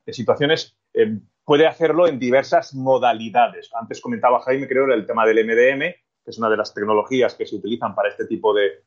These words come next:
de situaciones, y, y como antes también comentaba Javier, existen varias gradaciones en el, en el uso y disfrute que de este dispositivo puede hacer el empleado para temas personales. Entonces, la empresa puede, de alguna manera, gestionarlo esto,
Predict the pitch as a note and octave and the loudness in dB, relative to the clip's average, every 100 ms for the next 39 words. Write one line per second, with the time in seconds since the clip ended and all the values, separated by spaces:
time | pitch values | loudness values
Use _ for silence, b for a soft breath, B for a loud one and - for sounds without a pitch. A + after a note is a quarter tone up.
0 | _ G#2+ A#2 C3 D3+ D#3+ - _ A#2 A#2 | _ 0 4 4 4 -2 -4 _ 0 0
1 | A#2 A2+ A#2+ B2 - A2 A2 A2 F#2+ G2+ | 0 0 0 -2 -6 -8 -8 -8 -4 -2
2 | G#2 B2+ B2 C3 - _ - A2+ C3+ A#2 | 0 0 0 -2 -6 _ -14 -4 -4 -2
3 | C#3+ C#3 B2 C#3 D3 B2+ B2+ A#2+ A#2 G#2 | -2 2 0 2 0 0 0 2 0 -2
4 | - C#3+ D3+ B2+ D#3 E3 - _ - A2 | -2 0 0 -2 -8 -12 -20 _ -8 0
5 | A2 A2 A#2+ A2+ A2 G#2+ A2+ D#3+ D#3+ - | 2 0 -2 -2 0 -2 0 2 0 2
6 | D3+ E3+ - - A#2 A2 - D#3 E3 D#3 | 0 0 -6 -8 -4 -4 -4 2 2 2
7 | E3 - G#2+ A#2 A2+ C3 B2 - B2 - | -2 -2 -2 -2 -2 -2 -2 -2 -4 -4
8 | A#2 D3 C#3+ F3 - _ _ C3+ D3 C3+ | -2 0 2 0 -2 _ _ 2 4 4
9 | - D#3 A2+ _ - A2 C#3+ C#3 D3 D#3 | 2 0 -2 _ -4 0 0 2 4 4
10 | D#3+ E3 F#3 _ _ _ C3 A#2 A#2+ - | 2 -2 -10 _ _ _ -2 0 -2 -6
11 | B2+ A#2 - A#2 D3+ E3+ F3+ G2+ - _ | -6 -6 -6 -8 -4 -2 -2 -4 -14 _
12 | _ _ - A#2+ C#3 - _ - A#2 A2 | _ _ -4 0 -2 -4 _ -4 -4 -2
13 | C3+ C3+ D#3 D3+ _ C3+ D3 E3 E3 A#2+ | -4 0 -2 -2 _ 0 2 2 -2 -4
14 | A#2 B2+ C#3+ C3 C#3+ D3 A#2+ - A#2 C3 | -4 -2 -2 0 0 0 -4 -10 -4 -2
15 | C3+ C3+ C#3+ C#3+ | 0 -2 -4 -10